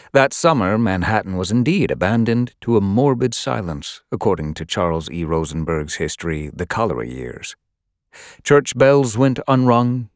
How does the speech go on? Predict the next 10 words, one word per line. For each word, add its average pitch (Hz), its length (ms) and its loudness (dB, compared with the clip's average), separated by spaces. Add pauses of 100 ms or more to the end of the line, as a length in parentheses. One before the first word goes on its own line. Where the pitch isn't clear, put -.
(240)
pedestrians 113 840 0
disappeared, 101 680 -4 (280)
and - 180 -4
tufts - 380 -2
of 107 100 -4
grass 95 400 0
sprouted 87 560 -2
from 85 200 -6
the 80 60 -2
streets. - 600 -10